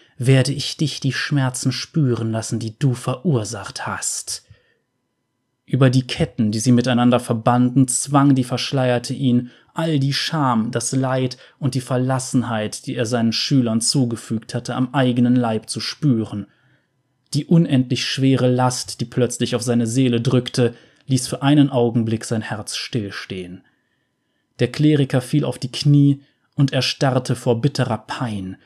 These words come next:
als schattenhafte Flammen sein Fleisch versenkten. „Hört auf, bitte!“, schrie der Schüler. „Bitte bestraft mich an seiner Stelle, er hat genug gelitten.“ „Du verteidigst ihn immer noch“,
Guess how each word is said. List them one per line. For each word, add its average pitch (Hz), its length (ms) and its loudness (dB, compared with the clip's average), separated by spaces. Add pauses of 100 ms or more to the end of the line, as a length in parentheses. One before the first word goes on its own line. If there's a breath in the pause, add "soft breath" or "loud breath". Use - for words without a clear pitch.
(200 soft breath)
als - 240 -6
schattenhafte 117 580 0
Flammen 113 520 2
sein 104 160 -4
Fleisch 104 500 -4
versenkten. 95 760 -10 (1120)
„Hört 247 260 2
auf, 214 300 6
bitte!“, 180 420 4 (360 soft breath)
schrie - 300 -2
der 113 140 2
Schüler. 101 500 -4 (400)
„Bitte 277 220 4
bestraft 226 480 0
mich 233 180 4
an 220 100 6
seiner 190 280 0
Stelle, 180 380 -2 (180 loud breath)
er 202 80 2
hat 247 160 2
genug 247 320 6
gelitten.“ 170 560 2 (600)
„Du 156 140 2
verteidigst 175 720 0
ihn 175 100 0
immer 151 340 4
noch“, 113 400 0